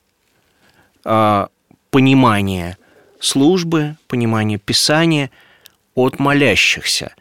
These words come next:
Однако, ха,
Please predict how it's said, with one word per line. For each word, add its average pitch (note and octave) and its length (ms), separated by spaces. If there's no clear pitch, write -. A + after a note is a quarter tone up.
Однако, D3+ 720
ха, A2+ 320